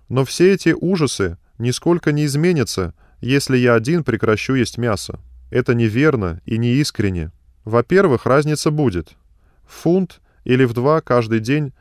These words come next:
что со временем составит вес целого животного. Во-вторых,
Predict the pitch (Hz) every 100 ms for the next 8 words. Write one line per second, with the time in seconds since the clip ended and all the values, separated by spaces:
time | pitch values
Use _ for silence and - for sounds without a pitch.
0 | _ _ - 127 - 117 135 160 131 107
1 | 113 - 135 131 113 117 147 - 120 131
2 | 123 113 123 139 101 90 82 - - 110
3 | - 123 165 202